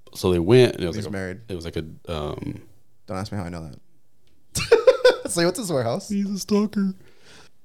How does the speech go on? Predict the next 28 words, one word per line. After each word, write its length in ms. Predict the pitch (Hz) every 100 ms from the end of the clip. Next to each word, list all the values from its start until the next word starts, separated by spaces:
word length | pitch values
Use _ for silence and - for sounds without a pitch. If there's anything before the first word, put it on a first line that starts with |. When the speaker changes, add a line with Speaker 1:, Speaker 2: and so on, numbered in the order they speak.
| -
Speaker 1:
So 120 | - 107
it's 100 | 107
a 40 |
warehouse. 560 | 120 135 120 98 95 -
It's 140 | -
this 120 | 95
big 240 | 92 104 107
open 280 | 110 101 101
area. 280 | 104 90
They 120 | 82 87
all 140 | 95
put 160 | - 92
their 100 | 82
headsets 420 | 95 - 85 -
on, 260 | 82 82 82
Speaker 2:
Yeah. 120 | 117
Speaker 1:
and 80 | 95
then 100 | 85
it 160 | 80 - - - -
transforms 720 | - 101 87 - 107 107 92
it 120 | 87
into, 680 | 90 85 - 90 85 82 78
um, 580 | 80 78 - - - 101 - - - - - - - -
like, 120 | -
a 60 | 90
zombie 380 | 82 85 92 90
infested 520 | 80 87 82 87 -
area. 400 | 85 85 78